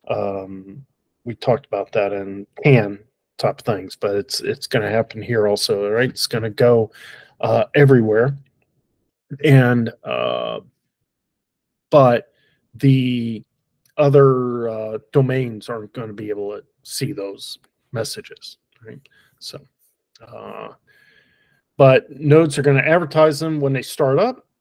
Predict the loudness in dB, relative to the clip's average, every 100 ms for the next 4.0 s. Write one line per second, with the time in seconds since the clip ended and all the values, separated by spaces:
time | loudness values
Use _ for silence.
0 | _ _ _ _ -6 -4 -2 -2 -4 -6
1 | -10 _ -20 -4 -2 0 0 0 -4 -8
2 | -8 -8 _ _ _ _ _ 0 2 0
3 | 0 -4 -4 -6 -6 -8 -12 -14 -14 -18